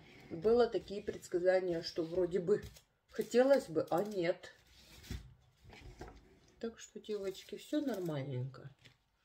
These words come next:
Кто сильно суеверный и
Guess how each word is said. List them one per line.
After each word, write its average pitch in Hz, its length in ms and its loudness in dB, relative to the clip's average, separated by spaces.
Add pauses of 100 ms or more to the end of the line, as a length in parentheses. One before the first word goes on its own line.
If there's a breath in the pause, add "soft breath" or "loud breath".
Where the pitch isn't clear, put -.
(520 soft breath)
Кто 247 440 6
сильно 208 520 4
суеверный 156 1000 2 (140)
и 156 380 0